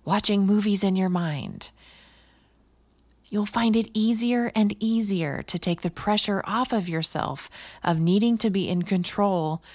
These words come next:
of your movies, because it's all a pointless effort to begin with anyhow.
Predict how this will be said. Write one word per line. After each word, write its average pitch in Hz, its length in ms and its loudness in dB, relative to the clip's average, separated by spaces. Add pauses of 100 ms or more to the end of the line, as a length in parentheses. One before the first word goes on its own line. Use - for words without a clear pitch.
(220)
of 180 140 2
your 196 140 2
movies, 190 760 0 (1800)
because 214 280 -2
it's 214 180 -2
all 202 220 2
a 208 60 0
pointless 190 460 0
effort 165 340 -2
to 175 80 -2
begin 175 320 0
with 170 200 -2
anyhow. 202 460 -2